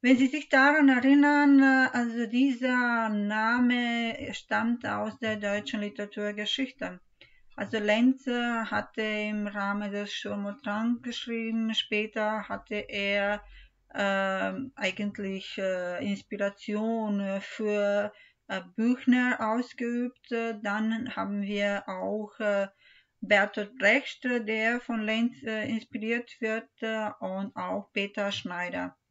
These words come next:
Also Lenz war für Dichter verschiedener, äh, Epochen, verschiedener Strömungen interessant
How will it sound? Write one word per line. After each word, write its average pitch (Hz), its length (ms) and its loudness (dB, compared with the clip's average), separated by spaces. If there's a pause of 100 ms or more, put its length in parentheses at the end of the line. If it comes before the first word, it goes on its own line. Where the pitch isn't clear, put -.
(460)
Also 202 240 0
Lenz 247 460 4
war 247 480 2
für 214 240 -6
Dichter 240 560 -2
verschiedener, 226 1600 -2
äh, 202 60 -4
Epochen, 226 680 -2
verschiedener 214 640 -4
Strömungen 220 680 -4
interessant 202 680 -2